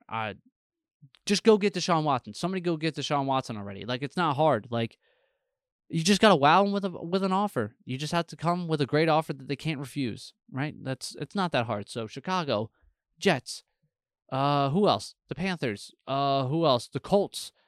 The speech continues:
They're not gonna trade in division, obviously. I, I doubt that would happen. So, the Colts, they could probably try anything, but it's probably not gonna work. But the Colts, I'm really shocked they missed out on Stafford. But the Niners, the Niners,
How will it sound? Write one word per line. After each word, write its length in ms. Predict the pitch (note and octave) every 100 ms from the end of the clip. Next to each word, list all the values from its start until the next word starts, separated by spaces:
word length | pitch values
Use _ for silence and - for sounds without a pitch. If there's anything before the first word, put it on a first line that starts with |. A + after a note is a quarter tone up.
| _
They're 100 | D3+
not 160 | E3+ E3
gonna 140 | D3+
trade 240 | - D3+ C3
in 120 | C3
division, 420 | A#2 B2 A2+ A2+ A2+
obviously. 500 | A2+ G#2+ G#2 A2+ -
I, 140 | A2+ - _
I 120 | A2+
doubt 320 | G#2+ B2 A#2
that 140 | A#2+ A2
would 100 | G#2+
happen. 280 | A2 G#2 G#2+
So, 200 | A2 G#2
the 100 | A#2
Colts, 340 | D#3 D#3+ - _ _ _ _ _ _
they 100 | D#3+
could 100 | E3
probably 280 | F3 C#3 A#2+
try 400 | - D3 C3 -
anything, 500 | D3+ C#3+ A2+ G2 F#2+ G#2+
but 160 | A2
it's 180 | A2+ -
probably 220 | B2+ A#2
not 100 | G#2+
gonna 120 | G#2
work. 220 | G2+ A2 G#2+
But 160 | G2
the 60 | A2+
Colts, 340 | D3 C#3 - - _ -
I'm 240 | A#2 A#2+ B2+
really 200 | C#3 A#2+
shocked 300 | C3 A#2 -
they 100 | A2+
missed 240 | A#2 -
out 120 | A#2 G#2
on 100 | G2+
Stafford. 440 | B2+ A2+ - G#2
But 220 | A#2 G#2+ - _ _ _ _ _ _ _ _ _ _
the 80 | C#3+
Niners, 520 | E3+ F3 D#3 A#2+ - -
the 120 | C3+
Niners, 520 | D#3 D3+ D3 A#2 -